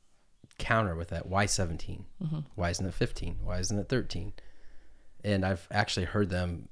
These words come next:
Speaker 1: answer that, and I don't remember the answer because it doesn't matter.
Speaker 2: Hmm.
Speaker 1: What matters is, does it work?
Speaker 2: Yeah.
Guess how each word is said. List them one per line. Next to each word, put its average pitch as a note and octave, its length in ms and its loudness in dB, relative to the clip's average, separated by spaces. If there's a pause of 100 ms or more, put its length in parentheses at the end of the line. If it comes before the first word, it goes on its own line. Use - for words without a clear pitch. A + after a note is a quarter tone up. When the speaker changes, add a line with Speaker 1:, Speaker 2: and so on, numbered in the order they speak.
(340)
Speaker 1:
answer A2 340 4
that, F2+ 260 -4 (280)
and E2+ 100 -2
I E2+ 40 -2
don't F2+ 140 -4
remember F2 180 -4
the F#2+ 160 0
answer F#2+ 260 0
because F#2+ 200 -4
it - 80 -4
doesn't A2 220 2
matter. F2 380 -4 (160)
Speaker 2:
Hmm. F3 100 4 (380)
Speaker 1:
What G2+ 160 2
matters G#2 320 2
is, E2+ 80 -4
does F2+ 160 0
it E2+ 80 -2
work? - 320 -10 (220)
Speaker 2:
Yeah. D3+ 200 -4